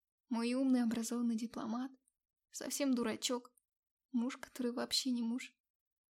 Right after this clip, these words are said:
Остановись мгновение". Нити из бус раздвинули смуглые руки,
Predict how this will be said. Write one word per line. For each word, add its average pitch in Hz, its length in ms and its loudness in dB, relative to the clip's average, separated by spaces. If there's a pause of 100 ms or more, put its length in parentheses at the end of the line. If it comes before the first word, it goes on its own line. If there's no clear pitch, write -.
(180)
Остановись 240 600 -2
мгновение". 254 580 -4 (1000)
Нити 240 280 6
из 220 160 0
бус 240 240 0
раздвинули 226 480 2
смуглые 220 480 2
руки, 269 300 -4